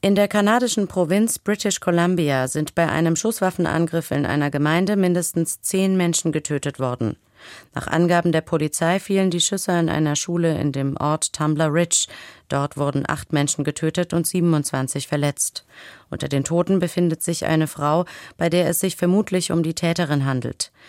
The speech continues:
Nach den bisherigen Erkenntnissen tötete sie sich selbst.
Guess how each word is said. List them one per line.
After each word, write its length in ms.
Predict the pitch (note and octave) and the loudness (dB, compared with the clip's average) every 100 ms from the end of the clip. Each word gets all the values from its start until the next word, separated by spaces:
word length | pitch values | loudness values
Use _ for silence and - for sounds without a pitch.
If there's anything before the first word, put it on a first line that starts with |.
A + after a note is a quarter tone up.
| - - - | -20 -16 -4
Nach 160 | C#3 | -4
den 180 | - D3+ | 0 0
bisherigen 560 | D3+ D3 F3+ F3+ F#3 F3 | 0 0 0 0 0 0
Erkenntnissen 720 | D#3 - E3 D#3+ F#3 - G3 | 0 -2 -2 0 -2 -2 -2
tötete 400 | - E3 E3 E3 | -2 -2 -2 -4
sie 160 | D3 D3 | -4 -4
sich 220 | D3+ C#3+ | -2 -2
selbst. 500 | E3 D#3+ - - | 0 0 -2 -8